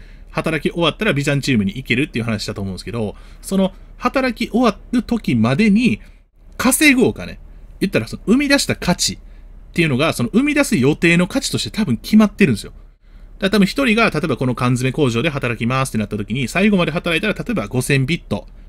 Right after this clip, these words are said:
の価値を生み出すことができますってなったとするじゃないですか。じゃあその五千ビットの価値を生み出す前に死んでしまう。だから例えば三千ビットの時点で死んでしまったとするじゃないですか。じゃあ、その死んだ人を埋葬するんですけれども、その時の墓地の使用料っていうのが残った二千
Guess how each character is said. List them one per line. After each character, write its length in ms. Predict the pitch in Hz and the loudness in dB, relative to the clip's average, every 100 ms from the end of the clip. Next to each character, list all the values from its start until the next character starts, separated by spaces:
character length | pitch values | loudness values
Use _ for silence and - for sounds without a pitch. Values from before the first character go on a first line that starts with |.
| - | 0
の 180 | 220 196 - - | 2 2 -4 -6
価 120 | 170 | -6
値 180 | - 139 | -2 -2
を 40 | 165 | 0
生 80 | 143 | 2
み 80 | 131 | 2
出 100 | 131 | 2
す 80 | |
こ 80 | - | 0
と 80 | 170 | 0
が 80 | 185 | 0
で 100 | 123 | 0
き 80 | 107 | -4
ま 120 | 90 | -6
す 180 | - - | -10 -8
っ 60 | |
て 80 | - | 0
な 80 | 175 | 0
っ 40 | |
た 80 | 165 | 2
と 60 | 135 | 0
す 60 | |
る 60 | 123 | -2
じ 60 | 104 | -4
ゃ 20 | |
な 40 | |
い 20 | |
で 20 | 90 | -8
す 60 | |
か。 120 | 90 - - - - | -14 -16 -20 -20 -6
じ 60 | 190 | -4
ゃ 20 | |
あ 20 | |
そ 120 | 247 | 0
の 240 | 262 220 - - - - | 0 0 -4 -16 -20 0
五 120 | 170 | 2
千 240 | 202 254 254 | 4 2 2
ビ 100 | 311 | 0
ッ 40 | |
ト 160 | - 202 | 0 0
の 80 | 143 | 0
価 160 | 170 | -4
値 240 | - 107 - - - | -4 -6 -8 -8 -4
を 100 | 151 | 0
生 100 | 233 | 2
み 140 | 277 269 | 2 2
出 80 | 254 | 0
す 120 | 165 | 0
前 380 | 107 113 247 131 | 2 4 4 4
に 100 | 196 | 0
死 220 | - 135 | -2 0
ん 60 | 127 | 0
で 80 | |
し 140 | 110 107 | 0 -4
ま 100 | 87 | -8
う。 60 | - - _ _ _ - - - | -12 -20 _ _ _ -20 -20 -10
だ 100 | - | -4
か 80 | 190 | 0
ら 40 | 202 | 2
例 40 | |
え 20 | |
ば 80 | 156 | 2
三 320 | - 160 180 | 2 4 4
千 220 | 170 180 170 | 4 2 2
ビ 120 | 285 | 0
ッ 60 | |
ト 140 | - 151 | 0 0
の 80 | 120 | 0
時 120 | 120 | 0
点 140 | 110 | 0
で 60 | 131 | 0
死 180 | - 175 | 2 2
ん 60 | |
で 60 | 165 | 2
し 120 | - | 0
ま 80 | 127 | -2
っ 20 | |
た 60 | 95 | -4
と 60 | |
す 60 | - | -10
る 40 | |
じ 60 | 104 | -10
ゃ 20 | |
な 0 | |
い 20 | |
で 40 | - | -12
す 80 | - | -16
か。 100 | - - - - - | -18 -20 -20 -20 -16
じ 120 | 123 233 | -4 0
ゃ 240 | 254 214 | 2 0
あ、 20 | |
そ 120 | - | -2
の 60 | 151 | -4
死 180 | 139 302 | -2 0
ん 60 | 262 | 0
だ 80 | |
人 200 | 202 - | 0 0
を 60 | 143 | 0
埋 200 | 135 208 | 4 2
葬 220 | 196 196 | 4 0
す 120 | 190 | 2
る 80 | 190 | 0
ん 60 | 143 | 0
で 60 | |
す 80 | 208 | -2
け 80 | 190 | -6
れ 60 | 175 | -6
ど 60 | |
も、 160 | - 220 | -4 -4
そ 140 | - | -4
の 80 | 285 | -4
時 240 | 277 247 | -2 0
の 80 | 190 | 0
墓 140 | 143 208 | 2 -2
地 100 | - | 0
の 80 | |
使 220 | 127 - 175 | -2 0 2
用 160 | 185 | 4
料 140 | 156 165 | 2 0
っ 40 | |
て 100 | - | -2
い 20 | |
う 20 | |
の 60 | 160 | -2
が 100 | 190 | 0
残 300 | 123 196 - | 2 0 -2
っ 40 | |
た 180 | - 180 | -4 -2
二 200 | 110 113 | 0 0
千 420 | - 131 120 123 | -2 -2 0 -2